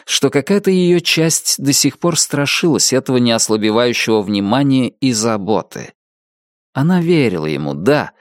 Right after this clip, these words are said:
но боялась посвящать его во всё. Он всё настойчивее уговаривал её посетить клинику в Майо, и она понимала, что если Аллан узнает, насколько сильные у неё боли на самом деле,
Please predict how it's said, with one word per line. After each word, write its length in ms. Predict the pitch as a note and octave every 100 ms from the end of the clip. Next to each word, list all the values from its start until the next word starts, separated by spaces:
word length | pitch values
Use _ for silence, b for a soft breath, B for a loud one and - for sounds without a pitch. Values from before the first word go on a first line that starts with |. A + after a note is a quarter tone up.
| B B -
но 200 | B2 E3
боялась 540 | E3 D#3+ A#2+ B2+ C3
посвящать 760 | - G#2+ - E2 - A2+ A2+ -
его 220 | F#2 F2+
во 160 | E2+
всё. 520 | F2 - - - - - _ _ _ _ _ _ _ _ _ _ _ -
Он 160 | C3 B2+
всё 200 | - C3+
настойчивее 720 | C3+ B2+ - C#3 C3+ C#3 C#3
уговаривал 680 | C#3+ C3 A#2 B2 C3+ C3+
её 180 | C#3 C3
посетить 560 | - C3 C3 A#2 C#3 -
клинику 500 | C3 D3+ A2+ - F#2+
в 100 | F2
Майо, 480 | A2 C#3+ C#3+ B2+ A2 B B B
и 80 | -
она 240 | G2+ B2+
понимала, 680 | F3 F3 F3 E3 C3+ C#3 C#3+
что 220 | C3 -
если 300 | B2 A2+ -
Аллан 300 | A#2 A2+ A2+
узнает, 460 | A2+ G2+ A#2 A#2 G#2+
насколько 540 | A2 G#2+ - B2 -
сильные 500 | A2+ - D3 B2+ G#2+
у 40 | G2+
неё 280 | G2+ G#2 G2
боли 280 | A2 A#2+
на 200 | G2 F#2
самом 560 | F2+ - D3+ F#3 C#3+ A#2+
деле, 380 | F#2 E2 -